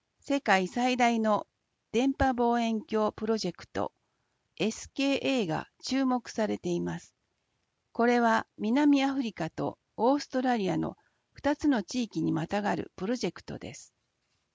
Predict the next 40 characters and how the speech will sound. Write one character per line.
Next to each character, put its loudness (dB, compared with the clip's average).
複 0
数 0
の 2
ア 2
ン 0
テ -2
ナ 2
や 0
受 -6
信 -2
機 -4
を -2
広 2
範 0
囲 0
に 2
配 -4
置 -10
し、 -6
巨 0
大 4
な 0
観 -2
測 -6
ネ -2
ッ -10
ト 0
ワ 2
ー -2
ク -8
を -4
作 -8
り 0
ま -6
す。 -20
そ 0
の 4
規 -2
模 0
は -2